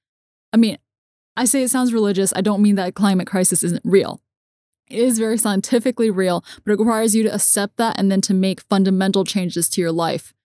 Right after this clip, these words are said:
because of that acceptance. So it's not just, "I know this, this is a thing that I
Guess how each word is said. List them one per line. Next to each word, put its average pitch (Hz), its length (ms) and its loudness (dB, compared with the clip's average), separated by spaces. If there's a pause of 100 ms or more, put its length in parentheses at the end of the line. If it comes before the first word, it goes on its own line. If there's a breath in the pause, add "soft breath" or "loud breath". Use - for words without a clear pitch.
(120)
because 202 320 0
of 185 100 0
that 160 160 -4
acceptance. - 560 -2 (260 soft breath)
So - 140 -2
it's 202 140 2
not 208 200 0
just, 202 300 0 (260)
"I 196 140 -2
know 240 380 2
this, 196 520 0 (560)
this 202 200 2
is 190 100 -2
a 196 80 -2
thing 214 320 2
that 190 240 -2
I 185 460 -2